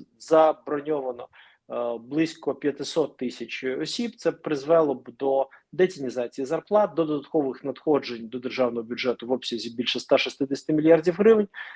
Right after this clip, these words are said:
що давало б можливість про-, профінансувати кращий рекрутинг, е, військові закупівлі, амуніцію,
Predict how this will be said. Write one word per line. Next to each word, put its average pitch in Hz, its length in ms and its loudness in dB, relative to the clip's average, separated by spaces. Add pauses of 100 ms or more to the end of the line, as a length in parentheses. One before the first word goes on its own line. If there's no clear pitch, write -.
що - 160 2
давало 156 380 8
б 123 80 -12
можливість 131 460 -4
про-, 131 120 -8
профінансувати 135 880 -4
кращий 123 380 -6
рекрутинг, 151 680 -4
е, - 20 -6 (220)
військові 123 320 -4
закупівлі, 120 640 -4
амуніцію, 120 840 -8